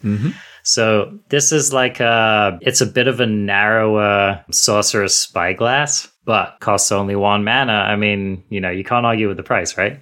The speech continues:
Speaker 1: There's a lot of good things about this card. Well, let's just try going back and forth on things you could name. Do you have one ready?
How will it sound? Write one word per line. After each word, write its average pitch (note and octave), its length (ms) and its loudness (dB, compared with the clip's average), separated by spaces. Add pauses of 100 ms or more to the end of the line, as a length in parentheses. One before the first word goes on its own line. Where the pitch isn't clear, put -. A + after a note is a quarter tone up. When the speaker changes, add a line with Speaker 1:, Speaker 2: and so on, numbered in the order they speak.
(140)
Speaker 1:
There's G3 380 -2
a D3+ 80 2
lot B2 380 2
of G2+ 120 -2
good F#2+ 220 -2
things F#2 240 0
about F#2+ 220 -2
this - 180 -8
card. D#2+ 380 -4
Well, C#3+ 100 0
let's E3 180 2
just A#3+ 140 -4
try F#3 180 0
going C#3+ 260 2
back A2+ 200 0
and A2+ 100 -4
forth G#2 220 0
on G2 140 -2
things G2+ 260 -2
you G2 80 -6
could G2 180 -4
name. F2 280 -2
Do F2 60 -6
you F#2+ 80 2
have G2 140 2
one G#2 140 0
ready? A2+ 340 -4